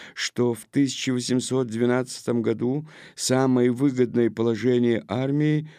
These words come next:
после отступления от Москвы было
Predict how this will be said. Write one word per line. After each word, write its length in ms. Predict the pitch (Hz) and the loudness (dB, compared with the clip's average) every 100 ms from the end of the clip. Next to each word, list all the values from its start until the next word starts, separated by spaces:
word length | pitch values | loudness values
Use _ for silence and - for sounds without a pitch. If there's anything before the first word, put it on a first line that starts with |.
| _ | _
после 340 | - 131 - 123 | 0 0 2 0
отступления 880 | 120 - 135 120 127 139 131 131 127 | 0 -2 -6 -2 2 4 4 4 2
от 240 | - - | -2 -2
Москвы 680 | 123 123 - 113 127 139 131 - - - | 0 0 -4 -4 -2 -2 -4 -18 -20 -12
было 640 | 85 98 104 110 131 151 | -4 0 0 2 0 -2